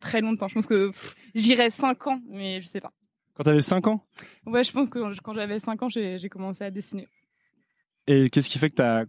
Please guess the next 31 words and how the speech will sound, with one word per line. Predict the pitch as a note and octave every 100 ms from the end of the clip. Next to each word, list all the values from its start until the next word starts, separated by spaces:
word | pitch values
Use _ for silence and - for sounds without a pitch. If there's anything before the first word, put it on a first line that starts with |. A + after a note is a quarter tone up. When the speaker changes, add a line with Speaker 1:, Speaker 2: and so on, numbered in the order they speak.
| -
Speaker 2:
continué, | - B2 C3
enfin, | B2+
qu'est-ce | C3 -
qui | -
fait |
que | D#3
t'as, | B2+ A#2 A2 A2 A#2+
que | -
c'est | -
devenu | A2 A#2 A#2
un | A2+ G#2+
truc | - A2
un | A2+
peu | A2
sérieux, | - A2 A#2
en | A#2
fait ? | - A2+ - - _ _ _ _ _
Speaker 1:
Bah, | A3 G#3+ G#3
je | -
pense | D4 D4+
que, | - A#3 G3+ G3+ G3 G3 G3 F#3+ F#3 F#3 F#3 F#3 F#3
en | G3+
fait, | A3+ -
c'était | A3+ G3
une, | F#3+ F#3
un | G3
moyen | G#3 G#3
d'expression, | G#3 - G#3+ G3+ A#3 A#3
euh, | G#3 F#3+ F#3 F#3 F#3 F3+ F3+
vachement, | G3 F#3+ - A3 G#3+ G3+
euh, | F#3